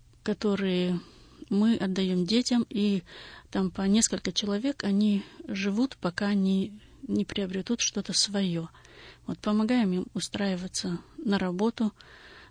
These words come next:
Вот, у нас с нашего детского дома сейчас в данный момент девятнадцать детей, они обучаются в колледжах, вот, получают профессию. Но проблема дальше в том, где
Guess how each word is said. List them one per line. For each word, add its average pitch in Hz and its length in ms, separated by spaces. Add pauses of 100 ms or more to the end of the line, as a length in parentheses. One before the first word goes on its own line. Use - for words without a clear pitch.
Вот, 190 240
у - 20
нас 208 400 (320)
с - 120
нашего 202 300
детского 202 360
дома 233 220
сейчас 202 420
в 196 40
данный 196 300
момент 214 440
девятнадцать 208 680
детей, 202 340
они 202 180
обучаются 190 640
в - 100
колледжах, 240 720 (800)
вот, 190 320 (540)
получают 190 440
профессию. 214 680 (840)
Но 233 340 (220)
проблема 214 520
дальше 196 400
в - 80
том, 254 340
где 220 400